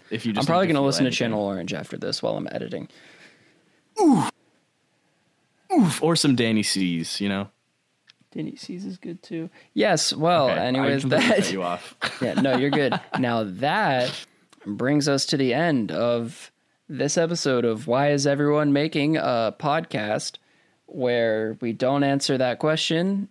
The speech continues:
Speaker 2: and we talk about other stuff, and maybe someday we will talk about it, but that wasn't today. Probably won't be next time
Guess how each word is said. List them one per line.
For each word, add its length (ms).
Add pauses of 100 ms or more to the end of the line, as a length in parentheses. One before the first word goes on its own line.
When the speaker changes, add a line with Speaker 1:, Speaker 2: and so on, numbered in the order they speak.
(160)
Speaker 2:
and 320
we 240 (340)
talk 220
about 220
other 200
stuff, 440
and 240
maybe 220
someday 400
we 120
will 160
talk 260
about 260
it, 180 (300)
but 200 (340)
that 120
wasn't 360
today. 560 (680)
Probably 260
won't 220
be 100
next 300
time 580